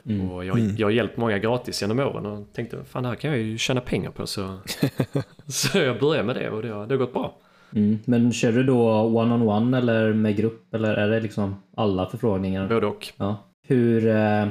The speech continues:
Speaker 1: hur får man en session med Henrik Hagman då?
Speaker 2: Du kan skriva till mig på Instagram. Där heter jag Henrik Hagman. Så, eh, kommer vi överens om tid och plats.
Speaker 1: Mm.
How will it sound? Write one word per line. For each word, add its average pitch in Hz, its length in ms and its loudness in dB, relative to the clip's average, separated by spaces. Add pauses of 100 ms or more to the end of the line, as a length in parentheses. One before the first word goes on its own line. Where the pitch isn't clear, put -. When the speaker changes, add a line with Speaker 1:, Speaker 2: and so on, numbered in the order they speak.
(340)
Speaker 1:
hur 123 100 2
får 117 240 2
man 104 240 2
en 101 400 2
session 110 540 -2
med 104 240 2
Henrik 104 260 2
Hagman 110 360 -2
då? 95 120 -2 (100)
Speaker 2:
Du 120 120 -4
kan - 180 -6
skriva 139 300 0
till 139 140 -2
mig 120 120 0
på 120 360 2
Instagram. 131 500 0 (460)
Där 101 60 -4
heter 104 240 -2
jag 98 160 2
Henrik 104 280 -2
Hagman. 107 300 -2
Så, 98 360 0
eh, 98 180 -4 (420)
kommer 110 220 -2
vi 107 80 2
överens 117 400 0
om 104 240 -6 (200)
tid 123 140 0
och - 80 -4
plats. 135 280 -4
Speaker 1:
Mm. 110 160 2